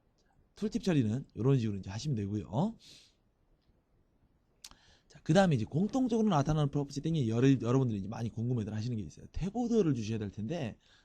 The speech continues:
자, 탭 오더 관련해서 좀 알려드리겠습니다. 모든 컴포넌트에는 탭 오더하고 탭 스탑 프로퍼티가 있습니다.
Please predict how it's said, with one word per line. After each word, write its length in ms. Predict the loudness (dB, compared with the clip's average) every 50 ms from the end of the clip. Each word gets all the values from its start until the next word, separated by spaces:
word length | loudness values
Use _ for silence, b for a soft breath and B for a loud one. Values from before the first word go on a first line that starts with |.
| b _
자, 80 | -20 -12 0
탭 180 | 2 2 2 2
오더 200 | -2 0 2 2
관련해서 380 | 2 2 2 2 0 -2 -4
좀 120 | -8 -14 -10
알려드리겠습니다. 920 | -6 -6 -6 -4 -6 -8 -12 -12 -16 -20 -20 -14 -8 -6 -4 -4 -4 -6 B B B B B B B B
모든 340 | 0 2 2 2 2 0 2
컴포넌트에는 540 | 0 0 0 0 0 0 0 0 -2 6
탭 180 | 6 6 6 8
오더하고 340 | 2 2 2 2 -2 -2 -4
탭 200 | -2 -4 -4 -4
스탑 300 | -4 -6 -6 -8 -6 -4
프로퍼티가 400 | -4 -4 -4 -4 -8 -10 -8 -12
있습니다. 340 | -12 -14 -18 -20 -20 _